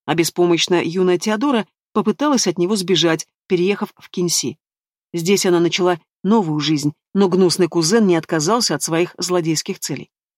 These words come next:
Жертвой негодяя стал ни в чём не повинный Томас Макбрайт, несчастный контрактный работник.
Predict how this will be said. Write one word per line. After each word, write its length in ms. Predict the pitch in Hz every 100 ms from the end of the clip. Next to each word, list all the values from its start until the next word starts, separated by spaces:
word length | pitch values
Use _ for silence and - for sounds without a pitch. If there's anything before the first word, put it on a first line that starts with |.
| _ _
Жертвой 440 | 170 175 185 160 170
негодяя 520 | 160 175 208 196 160 _ -
стал 240 | - 180
ни 100 | 170
в 60 | 160
чём 180 | 220 190
не 100 | 170
повинный 380 | 165 190 190
Томас 320 | 160 185 175 185
Макбрайт, 600 | 185 175 202 165 131 - _ _
несчастный 520 | 190 170 175 160 185
контрактный 520 | 165 175 160 151 180 170
работник. 500 | 190 190 - -